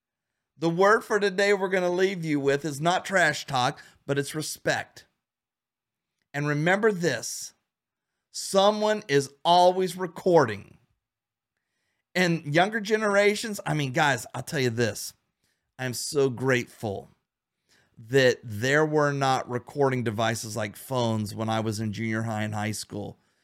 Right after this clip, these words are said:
because there would be a lot of footage that I would not be proud of.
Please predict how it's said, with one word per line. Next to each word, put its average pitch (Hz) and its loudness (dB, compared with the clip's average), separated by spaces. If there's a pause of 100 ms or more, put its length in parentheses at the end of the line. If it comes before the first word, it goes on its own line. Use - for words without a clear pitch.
(260)
because 127 0
there 139 4
would 170 0
be 143 0
a 123 4
lot 120 2
of 147 -4
footage 120 -2
that 110 -6
I 117 0
would 113 -2
not 113 -2
be 110 -4
proud 104 -2
of. - -10